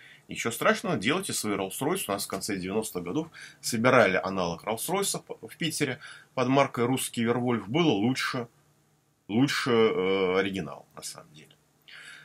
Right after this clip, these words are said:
А, и когда я говорю про произвол монополии мет-,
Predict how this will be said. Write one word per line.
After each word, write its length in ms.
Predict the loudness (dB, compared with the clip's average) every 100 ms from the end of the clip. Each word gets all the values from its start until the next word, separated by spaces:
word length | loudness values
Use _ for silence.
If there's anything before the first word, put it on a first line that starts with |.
| -20 _ 0
А, 320 | 4 6 4 2
и 100 | 0
когда 380 | 2 4 8 10
я 160 | 8
говорю 400 | 6 2 2 2
про 680 | 0 0 2 4 2 2 0
произвол 600 | 0 0 0 0 0 2
монополии 500 | 0 -2 0 2 2
мет-, 200 | 0